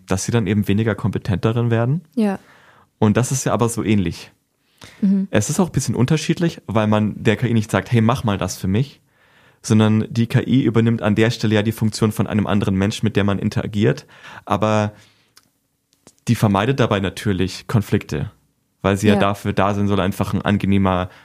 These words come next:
Speaker 1: Zeitgenosse zu sein. Und dann, ähm, kann ich mir auch eben sehr gut vorstellen, dass bestimmte soziale Skills verlernt werden.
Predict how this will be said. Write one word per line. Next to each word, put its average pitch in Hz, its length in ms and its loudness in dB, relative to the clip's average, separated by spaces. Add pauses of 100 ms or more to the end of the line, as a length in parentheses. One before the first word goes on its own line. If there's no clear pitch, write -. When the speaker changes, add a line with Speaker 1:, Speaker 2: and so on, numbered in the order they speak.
Speaker 1:
Zeitgenosse 104 540 0
zu - 100 -4
sein. 95 220 2
Und 98 140 0
dann, 98 200 0 (320)
ähm, 95 320 2
kann 101 140 0
ich 101 80 -2
mir 98 100 2
auch - 140 0
eben 90 180 -2
sehr 87 140 0
gut 90 120 -6
vorstellen, 90 640 -2 (360)
dass 95 220 -2
bestimmte 131 720 2 (120)
soziale 110 480 0
Skills - 460 -8
verlernt 104 400 -2
werden. 87 300 -6